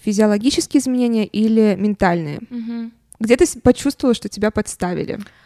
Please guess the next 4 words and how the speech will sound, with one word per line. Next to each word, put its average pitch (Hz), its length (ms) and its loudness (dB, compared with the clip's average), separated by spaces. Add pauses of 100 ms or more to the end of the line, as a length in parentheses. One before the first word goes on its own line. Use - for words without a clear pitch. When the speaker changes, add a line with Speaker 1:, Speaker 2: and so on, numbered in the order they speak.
(360)
Speaker 2:
А, 220 600 -2
ну, 240 460 -2
первое, 202 720 -6 (500)
э, 185 1000 -10